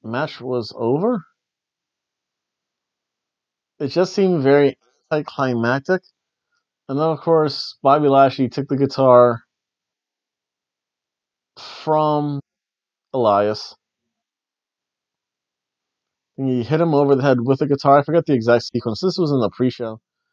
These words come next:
I was kinda doing stuff, but I know it was. Lio Rush hit a frog splash. Bobby Lashley did the, the almighty move and then hit him over the head with the guitar. And that was it.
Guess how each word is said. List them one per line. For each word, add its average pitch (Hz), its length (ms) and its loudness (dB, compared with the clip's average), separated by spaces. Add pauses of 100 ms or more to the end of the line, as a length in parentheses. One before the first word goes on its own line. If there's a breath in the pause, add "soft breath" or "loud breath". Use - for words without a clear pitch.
(280)
I - 40 -20
was 127 100 -12
kinda 127 220 -8
doing 120 200 -6
stuff, 98 320 -6
but 107 100 -6
I 113 40 -6
know 127 240 0
it 110 80 -2
was. 107 520 0 (1900)
Lio 151 260 4
Rush 147 240 4
hit 156 100 0
a 131 60 2
frog 123 380 2
splash. 117 600 2
Bobby 135 280 4
Lashley 127 680 2 (1900)
did 120 380 -4
the, 127 220 -8 (200)
the 123 200 -4
almighty 117 560 0
move 113 420 -2
and 117 160 -4
then 120 100 0
hit 131 160 2
him 131 120 4
over 123 180 2
the 107 60 0
head 120 160 4
with 117 120 -2
the 120 120 -2
guitar. 104 340 -2 (920)
And 139 180 -10
that 156 80 -4
was 151 180 -6
it. 160 160 -4